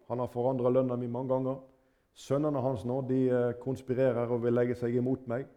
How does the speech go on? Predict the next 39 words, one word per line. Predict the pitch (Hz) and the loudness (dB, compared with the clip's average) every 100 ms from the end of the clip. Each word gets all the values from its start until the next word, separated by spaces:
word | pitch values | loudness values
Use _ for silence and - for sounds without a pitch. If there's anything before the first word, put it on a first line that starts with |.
| _ | _
De | 123 | -4
mener | 117 120 117 | -2 -2 -4
at | 113 | -2
jeg | 117 110 | -2 -2
har | 113 | -2
tilrannet | 120 117 113 113 110 | -2 -4 -4 -6 -6
meg | 107 107 - - | -8 -8 -20 -4
noe | 123 123 | -2 0
av | |
denne | 113 113 113 113 | -2 -4 -8 -6
rikdommen. | 117 117 117 113 135 - _ _ _ _ _ _ _ | -6 -4 -4 -4 -6 -14 _ _ _ _ _ _ _
Så | - | -6
han | 107 123 | -4 -4
sier | 120 117 117 117 | -2 -2 -2 -2
til | 107 101 - _ _ _ | -4 -4 -10 _ _ _
sine | _ 120 117 | _ -6 -6
koner | 117 117 117 104 - _ | -4 -4 -2 -6 -10 _
at | 104 110 | -10 -4
vi | |
skal | 110 113 | -4 -4
bryte | 110 104 113 | -4 -6 -4
opp, | 110 - - | -10 -12 -20
vi | - 113 | -6 -4
skal | 117 | -2
dra | 110 110 101 | -2 0 0
herfra. | 104 - 101 92 - _ _ _ _ _ _ _ _ _ _ _ _ _ _ _ _ _ _ _ _ _ | -2 -8 -10 -12 -20 _ _ _ _ _ _ _ _ _ _ _ _ _ _ _ _ _ _ _ _ _
Og | - | -6
så | 123 | 4
leser | 156 165 165 | 6 6 6
vi | 160 | 6
om | 156 156 | 6 8
deres | 151 156 156 156 | 10 10 8 6
respons, | 160 151 - 147 190 196 - 143 | 2 2 4 2 2 -2 -10 -4
disse | 131 113 117 | -4 -4 -4
to | 135 | -4
konene, | - 143 156 139 | 2 2 2 4
Rakel | 135 143 - 135 | 8 8 8 4
og | 139 | 6
Lea, | 139 135 | 6 6